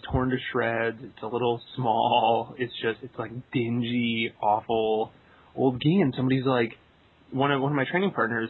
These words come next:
said, you know, "You have all these gis. Why are you wearing somebody else's used gi?" And I'm like, "No, this is mine.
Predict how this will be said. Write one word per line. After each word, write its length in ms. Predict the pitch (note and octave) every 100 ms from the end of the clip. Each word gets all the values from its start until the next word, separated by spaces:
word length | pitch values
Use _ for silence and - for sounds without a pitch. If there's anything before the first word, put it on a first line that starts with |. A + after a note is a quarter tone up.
| -
said, 240 | A#2 A#2
you 100 | -
know, 240 | A#2 A2 - _ _ -
"You 100 | D3
have 380 | C#3+ C3+ C#3 B2 - -
all 200 | B2+ A#2+
these 200 | B2 A#2+
gis. 240 | B2+ B2+ B2+ A#2 - -
Why 140 | A#2
are 100 | C3
you 160 | C3+ A#2+
wearing 320 | A#2+ A#2+ A#2
somebody 260 | B2+ A#2 A2+
else's 300 | A#2 B2 A#2
used 300 | A#2+ B2+ A#2+ -
gi?" 220 | C3 C3+ C3
And 100 | B2
I'm 80 |
like, 160 | B2+ A#2+
"No, 200 | C#3+ D3+
this 120 | C#3 C#3
is 80 | B2
mine. 500 | A#2 D3+ E3+ -